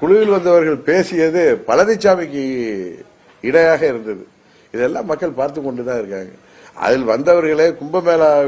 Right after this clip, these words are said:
மரணங்கள் போது என்ன கருத்து சொன்னார்கள் என்பது எல்லோருக்கும் தெரியும், எல்லா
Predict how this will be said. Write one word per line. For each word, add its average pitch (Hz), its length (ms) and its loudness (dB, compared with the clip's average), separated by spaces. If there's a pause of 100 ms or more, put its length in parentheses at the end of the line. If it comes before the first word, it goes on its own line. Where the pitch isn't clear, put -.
(1120)
மரணங்கள் 143 520 0
போது 131 240 0 (140)
என்ன 147 160 0 (300)
கருத்து 139 320 -2
சொன்னார்கள் 127 400 -2
என்பது 120 260 -6
எல்லோருக்கும் 127 420 -4
தெரியும், 123 260 -6
எல்லா 131 160 -6